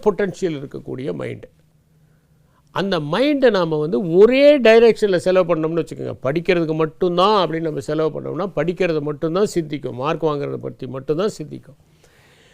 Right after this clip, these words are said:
ஒவ்வொன்றையும் படிக்கும்போது, இதை இன்னும் எப்படி புதுமையா, எ-, பண்றது? இன்னும் எப்படி நேர்த்தியா பண்றது? அந்த பையன் கண்டுபிடிச்சது என்னன்னா, ஸ்கூல் பாய் ஒரு பேனாவுல எழுதினாலே எவ்வளவு வேர்ட்ஸ் வருதுங்கிறது அந்த பேனாவுல தெரிஞ்சிரும். இது ரொம்ப, ரொம்ப முக்கியம். ஏன்னா,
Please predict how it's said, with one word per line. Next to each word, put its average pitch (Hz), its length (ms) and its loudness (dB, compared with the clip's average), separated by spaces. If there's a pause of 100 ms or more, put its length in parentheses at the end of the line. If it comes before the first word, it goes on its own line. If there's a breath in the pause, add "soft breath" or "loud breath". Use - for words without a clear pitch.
(140 soft breath)
ஒவ்வொன்றையும் 294 440 2
படிக்கும்போது, 247 460 4
இதை 220 220 6
இன்னும் 262 260 2
எப்படி 220 220 6
புதுமையா, 202 460 2
எ-, 151 440 4
பண்றது? 135 500 -6
இன்னும் 247 300 4
எப்படி 202 220 4
நேர்த்தியா 170 420 2
பண்றது? 131 300 -6
அந்த 151 300 -8
பையன் 214 640 -2
கண்டுபிடிச்சது 196 480 -4
என்னன்னா, 147 380 -2
ஸ்கூல் 190 360 -4
பாய் 139 380 -6 (300 soft breath)
ஒரு 147 260 -4
பேனாவுல 233 500 0
எழுதினாலே 151 680 -2
எவ்வளவு 240 540 6
வேர்ட்ஸ் 196 420 2
வருதுங்கிறது 160 580 -2
அந்த 156 240 -6
பேனாவுல 147 400 -6
தெரிஞ்சிரும். 123 440 -10 (520 soft breath)
இது 202 140 4
ரொம்ப, 240 260 2
ரொம்ப 247 220 2
முக்கியம். 170 360 0
ஏன்னா, 160 320 0